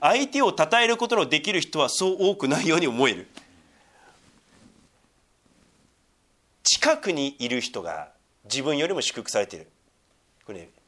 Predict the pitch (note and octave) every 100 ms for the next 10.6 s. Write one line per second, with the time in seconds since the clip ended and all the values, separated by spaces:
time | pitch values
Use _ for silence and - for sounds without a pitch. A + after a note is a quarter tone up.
0 | _ - G#3 G3+ A#2+ E2 E2 D2+ _ _
1 | _ _ _ _ _ _ _ _ _ _
2 | _ _ _ _ _ _ _ _ _ _
3 | _ _ _ - - - B2+ - B2 A#2+
4 | - - - _ _ _ _ _ _ _
5 | _ _ _ _ _ _ _ - - E3+
6 | D#3+ A#2+ G2+ F2+ F2 A2+ A2 _ _ _
7 | _ _ _ _ _ _ _ _ _ -
8 | - - D#3+ E3+ F3+ - D3+ C#3+ F#2+ -
9 | - - - A3+ A#3 G3+ G3+ G3 - C3
10 | A2 - G2+ E2 -